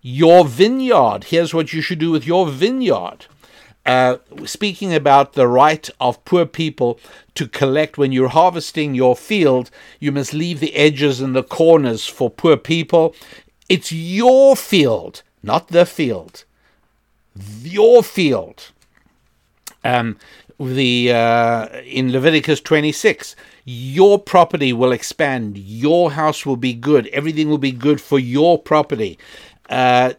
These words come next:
chap-, Genesis chapter twenty-three, Abraham wants to bury Sarah. He wants a cemetery. The people there say, "Hey, go ahead." How do you, have you ever wondered what happened to dead American Indians? Like, what happened to them?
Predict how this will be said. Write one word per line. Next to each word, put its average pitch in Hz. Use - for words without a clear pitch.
chap-, 143
Genesis 165
chapter 165
twenty-three, 165
Abraham 156
wants 139
to 139
bury 139
Sarah. 175
He 120
wants 131
a 143
cemetery. 196
The 175
people 233
there 180
say, 262
"Hey, 370
go 202
ahead." 240
How 262
do 330
you, 143
have 196
you 254
ever 330
wondered 254
what 156
happened 165
to 151
dead 127
American 131
Indians? 127
Like, 160
what 220
happened 233
to -
them? 98